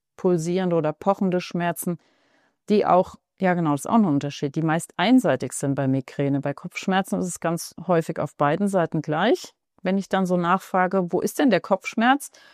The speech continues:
Und dann sind manche schon irritiert und sagen, „Na ja, am Kopf.“ Und dann sage ich, „Ja, aber wo? Von wo kommt der Schmerz? Wandert der von hinten nach vorne? Haben Sie den auf beiden Seiten der Schläfe meinetwegen oder beidseits an der Stirn oben oder wie ist es oder am Hinterkopf?“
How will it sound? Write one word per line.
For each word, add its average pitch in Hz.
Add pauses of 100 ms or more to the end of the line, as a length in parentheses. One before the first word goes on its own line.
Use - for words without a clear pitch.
(140)
Und 180
dann 190
sind 190
manche 190
schon 208
irritiert 185
und 180
sagen, 165
„Na 151
ja, 151
am 151
Kopf.“ -
Und 208
dann 180
sage 175
ich, 190
„Ja, 170
aber 160
wo? 185 (400)
Von 175
wo 170
kommt 226
der 254
Schmerz? 247
Wandert 151
der 143
von 165
hinten 170
nach 160
vorne? 226 (540)
Haben 180
Sie 165
den 160
auf -
beiden 202
Seiten 190
der 175
Schläfe 185
meinetwegen 165
oder 143
beidseits -
an 113
der 165
Stirn 208
oben 175
oder 156
wie 147
ist -
es 135
oder 135
am 147
Hinterkopf?“ 170